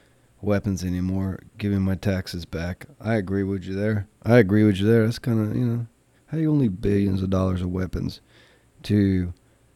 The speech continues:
a terrorist organization? So this brings me to my question. Is it that we just left them over there, which is not something, you know, we should do, but,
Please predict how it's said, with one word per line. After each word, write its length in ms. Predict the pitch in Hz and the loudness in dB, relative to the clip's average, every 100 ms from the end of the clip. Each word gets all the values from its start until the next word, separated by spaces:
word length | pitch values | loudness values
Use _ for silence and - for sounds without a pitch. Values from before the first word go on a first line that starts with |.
| - | -8
a 80 | 104 | -6
terrorist 640 | - 104 101 90 85 - | 0 2 2 -2 -2 -4
organization? 680 | 101 90 87 85 90 85 92 | -4 -2 -2 -2 -4 -4 -2
So 140 | 117 | 4
this 140 | 117 120 | 4 4
brings 280 | - 127 | 4 4
me 60 | 110 | 4
to 80 | 110 | 2
my 160 | 107 | 2
question. 580 | 104 110 107 - 90 87 - - - - | 0 0 0 -2 -10 -10 -16 -20 -20 -10
Is 160 | - 143 | 0 2
it 100 | 147 | 4
that 160 | 135 | 4
we 400 | 139 139 131 131 117 | 2 2 2 0 -2
just 300 | 123 190 180 | -6 -4 4
left 220 | 160 139 | 4 6
them 160 | 127 | 4
over 240 | 110 101 95 | 6 6 4
there, 340 | 92 90 127 117 _ _ 139 135 127 - | 2 0 -2 -8 _ _ -20 -20 -20 -14
which 220 | - 104 110 | -6 -4 -2
is 120 | 101 | 0
not 200 | 123 117 | 0 0
something, 640 | - 104 - 95 90 - _ _ _ - _ _ _ _ _ | -2 -2 0 0 -2 -6 _ _ _ -20 _ _ _ _ _
you 160 | - 101 | -2 0
know, 320 | 95 90 90 - _ _ _ _ _ _ _ _ _ _ _ | 0 -2 -6 -10 _ _ _ _ _ _ _ _ _ _ _
we 160 | 110 101 | -6 -4
should 260 | - 98 | -4 -4
do, 360 | 98 98 101 104 | -2 -2 -4 -4
but, 280 | - 98 - | -4 -4 -4